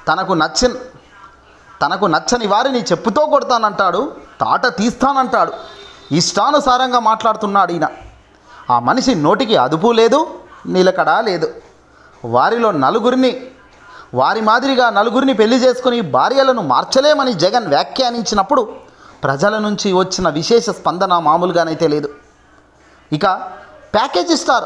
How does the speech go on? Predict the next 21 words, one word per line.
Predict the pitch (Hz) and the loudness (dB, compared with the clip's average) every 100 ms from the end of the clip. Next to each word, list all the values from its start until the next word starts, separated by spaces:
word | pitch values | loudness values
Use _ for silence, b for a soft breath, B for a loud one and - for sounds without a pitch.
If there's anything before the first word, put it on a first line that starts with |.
| 147 139 | -4 -6
దత్తపుత్రుడిలా | - 277 277 294 254 240 208 214 | -4 -2 0 2 4 4 2 2
బూతులు | 170 220 262 | 0 0 0
తిట్టలేం, | 220 185 214 202 233 311 - b b b - | -2 -2 0 0 -2 -8 -20 b b b -2
అవన్నీ | 127 135 196 202 190 139 | 2 2 0 -2 0 2
వాళ్ళకే | 120 151 175 202 208 | 2 2 2 2 2
చెందిన | 202 175 175 170 | 0 0 0 0
పేటెంట్ | 165 160 170 160 156 | 0 0 0 0 -2
అని | 156 147 | -2 0
జగన్ | 143 156 175 208 B B B B - 139 | 2 2 0 -6 B B B B -4 -2
ఒక్క | 196 - 160 | -2 -2 0
డైలాగ్తో | 156 175 196 175 185 175 214 - | 2 2 2 0 0 0 -2 -4
పవన్ | 127 139 175 120 123 | 0 0 0 -6 -4
గాలి | 143 170 185 | -2 -2 -2
తీసేశాడు. | 170 175 147 156 - - - _ _ b b b b b - | -4 -4 -2 -2 -2 -10 -20 _ _ b b b b b -2
తన | 214 247 | 0 2
ఉపన్యాసంలో | 254 349 349 302 294 254 262 | 0 0 2 2 2 2 2
పనికిమాలిన | 196 185 254 247 285 277 240 | 0 0 2 2 2 2 0
పంచు | 190 226 262 | 0 0 2
డైలాగులు | 233 240 233 214 156 | 2 2 2 2 2
ఉండవని | 170 233 240 214 151 | 0 2 0 2 0
అంటూ | 180 | 0